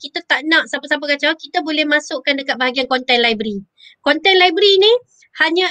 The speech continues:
admin sahaja yang boleh share bahan dan boleh edit. Uh, peserta hanya boleh tengok sahaja. Okey, content library ni kita boleh pergilah. Okey, contoh sini saya add page. Cikgu juga boleh add section untuk content library. Contoh kat sini.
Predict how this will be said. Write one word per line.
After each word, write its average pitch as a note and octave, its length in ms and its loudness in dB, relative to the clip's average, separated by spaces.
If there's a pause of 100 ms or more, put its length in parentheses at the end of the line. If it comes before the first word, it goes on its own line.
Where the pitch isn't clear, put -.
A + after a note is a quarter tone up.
admin F#4 560 2
sahaja C#4+ 400 -2
yang C#4 300 -2
boleh C4+ 420 -2 (240)
share D4 320 0
bahan D#4+ 400 2
dan C4+ 160 2
boleh B3+ 320 0
edit. B3 320 -4 (460)
Uh, C4 180 0 (160)
peserta F4 480 0 (160)
hanya D4+ 160 -2
boleh D#4 320 -4
tengok E4 460 -2
sahaja. G#3+ 500 -4 (400)
Okey, F4 240 -2 (240)
content C4+ 320 0
library C#4 400 -2
ni E4 160 0 (400)
kita B3+ 160 -10
boleh C4+ 240 0
pergilah. C#4 460 -2 (180)
Okey, A3+ 300 -2
contoh A#3+ 580 -4
sini B3+ 380 -4
saya A#3+ 320 0
add B3 240 0
page. A#3 320 -2 (280)
Cikgu D4 240 0
juga F4+ 240 2
boleh C4+ 280 0
add C4+ 160 0
section C4 480 0
untuk A#3+ 320 -6
content B3 320 -2
library. A#3+ 480 -2
Contoh A#3 360 -6
kat A3+ 120 -14
sini. C4+ 440 -4